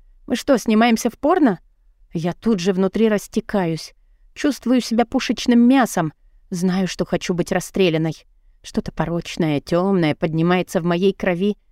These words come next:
и я невольно облизываю пересохшие губы. Опускаю взгляд. Неправильно это всё. Больные. Они и я вместе с ними. Нам бы вместе к доктору на приём. Прекратите. Шёпотом прошу.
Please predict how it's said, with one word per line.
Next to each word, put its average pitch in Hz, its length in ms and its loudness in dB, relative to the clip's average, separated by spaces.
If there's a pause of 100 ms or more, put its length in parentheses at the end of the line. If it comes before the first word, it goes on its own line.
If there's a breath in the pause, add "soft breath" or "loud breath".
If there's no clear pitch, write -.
(300)
и 233 80 0
я 262 100 4
невольно 262 440 4
облизываю 208 520 2
пересохшие 180 640 -2
губы. 151 440 -4 (400)
Опускаю 202 500 -2
взгляд. 165 480 -2 (420)
Неправильно 208 600 2
это 151 180 -4
всё. 170 300 -6 (140)
Больные. 262 680 2 (360)
Они 302 340 4 (100)
и 196 80 2
я 165 180 2
вместе 202 340 0
с - 120 -8
ними. 185 340 0 (460)
Нам 254 300 4
бы 233 80 6
вместе 233 400 2
к 202 80 -2
доктору 196 420 2
на 151 120 -2
приём. 165 420 -2 (440)
Прекратите. 226 680 -2 (460)
Шёпотом 180 560 0
прошу. 180 460 -2